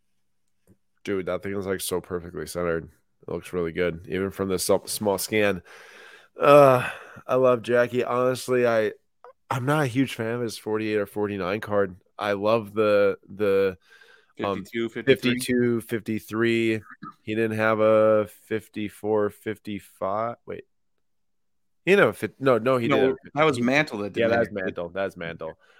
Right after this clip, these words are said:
Speaker 1: Uh, well, fifty-six is my favorite. I'm sure everyone has heard me say that by now. Man, I,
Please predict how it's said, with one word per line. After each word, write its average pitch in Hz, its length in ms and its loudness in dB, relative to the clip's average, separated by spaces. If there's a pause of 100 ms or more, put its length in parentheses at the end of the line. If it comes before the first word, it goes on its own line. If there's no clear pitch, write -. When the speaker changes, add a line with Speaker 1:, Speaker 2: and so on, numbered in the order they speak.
Speaker 1:
Uh, 107 260 0
well, 120 100 4
fifty-six 120 440 -2
is - 20 -14
my 92 140 -6
favorite. 90 260 -4
I'm 85 80 -10
sure 85 220 -10
everyone 80 240 -12
has 76 100 -16
heard 82 120 -14
me 80 80 -14
say 78 180 -10
that 78 120 -8
by 78 80 -10
now. 78 200 -8 (540)
Man, 131 220 10
I, 120 160 6